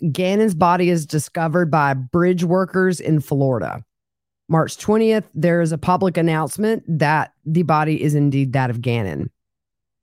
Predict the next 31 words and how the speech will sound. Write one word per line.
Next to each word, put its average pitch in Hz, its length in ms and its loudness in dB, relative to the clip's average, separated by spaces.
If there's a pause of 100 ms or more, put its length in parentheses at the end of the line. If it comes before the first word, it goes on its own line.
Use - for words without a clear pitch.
(100)
June 185 300 4
the 165 80 0
fourth, 202 500 2
Letitia 196 880 0
catches 165 380 0
more 151 220 0
charges 190 760 0
from 131 240 -4
trying 139 280 -2
to 135 160 -2
escape 135 340 -4
from 135 220 -2
the 123 60 0
police 170 360 -2
car. 78 400 -4
September 226 460 2
eighth, 240 400 0
Letitia 254 580 2
is 226 160 0
found 196 260 0
competent 196 680 0
to 180 200 0
stand 139 360 -2
trial. 175 520 -2 (140)
So - 160 -8
now 175 180 0
we 196 100 2
go 180 180 2
into 175 120 0
twenty 147 360 -2
twenty-one. 135 840 0